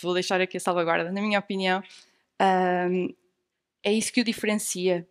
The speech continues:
Ah, o que torna o WordPress tão especial é precisamente isso. Nós não estamos condicionados a ter uma área de blog e uma loja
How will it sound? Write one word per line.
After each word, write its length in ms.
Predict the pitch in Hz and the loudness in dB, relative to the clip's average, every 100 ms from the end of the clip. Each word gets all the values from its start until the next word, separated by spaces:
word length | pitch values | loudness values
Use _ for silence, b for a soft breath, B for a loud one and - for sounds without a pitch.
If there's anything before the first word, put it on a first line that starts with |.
| _ | _
Ah, 380 | 170 180 185 180 | -2 0 2 2
o 60 | 185 | -2
que 100 | - | 2
torna 260 | 208 202 | 2 4
o 20 | |
WordPress 400 | 202 202 196 190 | 0 0 0 0
tão 100 | - | 0
especial 460 | 190 - - 185 185 | -4 -4 0 4 4
é 60 | 196 | 4
precisamente 640 | 196 - 185 190 196 180 | -2 -8 -2 -2 -2 -4
isso. 180 | 170 - | -6 -4
Nós 140 | 180 | -4
não 80 | 185 | -4
estamos 300 | 175 190 180 | -2 -2 0
condicionados 1000 | 196 190 190 - 190 190 185 185 - - B B - | -2 -2 -2 -4 0 2 2 0 -4 -6 B B -4
a 60 | |
ter 120 | - | -2
uma 140 | 185 190 | 2 6
área 220 | 185 190 | 6 4
de 60 | 175 | 0
blog 320 | 185 190 190 | 2 2 4
e 60 | |
uma 100 | 202 | 2
loja 540 | 214 190 180 175 196 | 4 6 6 2 -4